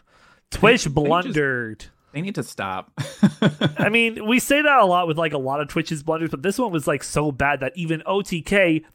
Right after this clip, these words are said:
Speaker 2: threatened
Speaker 1: Yeah.
Speaker 2: to leave the platform if this would, would have gone through. What happened exactly? Well, branded, they updated their branded content guidelines.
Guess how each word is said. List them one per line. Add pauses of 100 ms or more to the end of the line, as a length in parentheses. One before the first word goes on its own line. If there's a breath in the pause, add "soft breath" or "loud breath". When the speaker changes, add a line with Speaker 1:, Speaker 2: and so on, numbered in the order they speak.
(140)
Speaker 2:
threatened
Speaker 1:
Yeah.
Speaker 2:
to
leave
the
platform
if
this
would, (100)
would
have
gone
through. (600 loud breath)
What
happened
exactly?
Well,
branded,
they
updated
their
branded
content
guidelines.